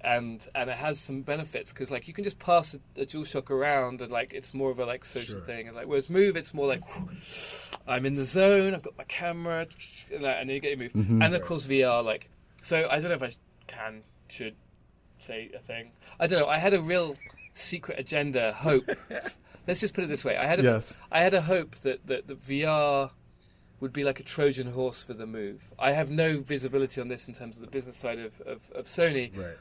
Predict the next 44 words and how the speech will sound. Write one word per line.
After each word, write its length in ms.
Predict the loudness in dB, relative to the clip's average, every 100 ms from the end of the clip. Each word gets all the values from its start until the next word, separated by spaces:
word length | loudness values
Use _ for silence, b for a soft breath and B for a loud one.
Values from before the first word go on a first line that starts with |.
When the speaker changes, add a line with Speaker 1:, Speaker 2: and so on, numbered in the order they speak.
| 2
Speaker 3:
Right. 180 | 4
Speaker 1:
but 100 | 6
I 100 | 6
am 120 | 4 4
very 200 | 4 4
excited 360 | 4 4 4
about 180 | 4 0
the 60 | 0
fact 240 | -2 -4
that 80 | -4
it 40 | -6
uses 300 | -6 -6 -8
the 60 |
same, 640 | -6 -4 -2 -4 -6 -10 -16 -14 -12 -8
uh, 300 | -4 -2 -2 -2
light 280 | 0 0
system. 560 | -2 -8 -8 -10 -16 -20 B B B -4
Because 460 | 2 4 4 4
Speaker 3:
Uh-huh. 160 | 4 2 B B 0
Speaker 1:
and 140 | 2
the 60 | 2
Speaker 3:
Yep. 100 | 0
Speaker 1:
and 160 | 2 2
the 60 |
light 240 | 4 4 4
bar, 140 | 2
by 160 | 2 0
the 80 | 2
way, 120 | 0
on 80 | 0
the 80 | -6
DualShock, 340 | -10 -8 -8
same 200 | -6 -4
deal. 240 | 0 0
It's 120 | 0 -2
like, 200 | -4 -2 -2
ah, 260 | 0 -2 0
brilliant. 380 | 2 2 0 -6
This 160 | -8 -6
is, 120 | 0
like, 220 | 0 0
all 540 | -4 -4 -4 -6 -10 -14 -20 _ -18
feeding, 680 | -6 -2 0 -2 -4 -8 -14 _ _ _
s-, 180 | -8 -6